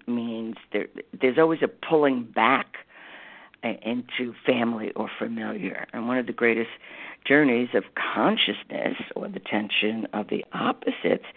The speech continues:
is when we don't return to what is familiar. Now, for a long time, for those of us that choose wholeness, we will experience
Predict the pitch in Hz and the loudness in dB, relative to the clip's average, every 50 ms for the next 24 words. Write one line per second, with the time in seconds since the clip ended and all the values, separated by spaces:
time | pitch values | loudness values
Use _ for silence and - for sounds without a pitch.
0 | - - - - - - - _ - 131 135 127 110 135 139 139 139 139 143 139 | -14 -12 -10 -12 -12 -14 -8 _ 4 4 4 6 6 4 6 6 6 4 2 -2
1 | - - - 156 156 185 - - - _ - 143 139 - - - 104 98 - - | -4 0 2 2 4 2 0 -4 -8 _ -10 -10 -10 -10 -10 -10 -10 -10 -12 -14
2 | - - - 110 - - - - _ _ - 185 175 - - - - - - - | -14 -14 -14 -14 -12 -14 -14 -16 _ _ -20 -20 -18 -16 -16 -16 -16 -16 -16 -14
3 | 185 - - - - 185 - - - _ _ _ _ _ _ _ _ _ _ _ | -14 -14 -14 -14 -12 -14 -14 -14 -16 _ _ _ _ _ _ _ _ _ _ _
4 | _ _ _ _ _ _ _ _ _ _ _ _ _ _ _ - 269 - - - | _ _ _ _ _ _ _ _ _ _ _ _ _ _ _ -4 -4 -4 -4 -6
5 | _ _ _ _ _ _ _ _ _ - - - - - - - - - - - | _ _ _ _ _ _ _ _ _ -20 -20 -20 -18 -18 -16 -16 -18 -20 -20 -12
6 | - - 120 117 117 120 120 120 117 117 - - 180 - 170 170 160 156 147 - | -4 -2 0 0 2 2 0 0 0 -2 -6 -6 -4 0 2 2 2 2 0 -4
7 | - 123 123 117 117 113 113 98 87 - - - 107 101 107 - - - 98 - | -4 -2 0 2 2 0 -2 -6 -10 -8 0 2 2 2 2 -2 -8 -6 -8 -6
8 | - - - - - 110 - - - - - - 208 - 302 320 311 277 254 247 | -6 -6 -6 -4 -2 -2 -2 -2 -4 -6 -4 0 2 2 4 6 6 6 6 4
9 | - - - - - - - - - - 160 160 160 160 160 165 160 165 165 165 | 0 -12 -14 -12 -12 -14 -14 -10 0 4 6 6 6 6 6 6 8 8 8 6
10 | 156 147 143 - - - - 50 - - - - - - - - 180 180 196 196 | 4 0 -4 -10 -14 -18 -16 -12 -6 2 2 2 2 0 -2 0 2 4 4 4
11 | 196 190 | 2 2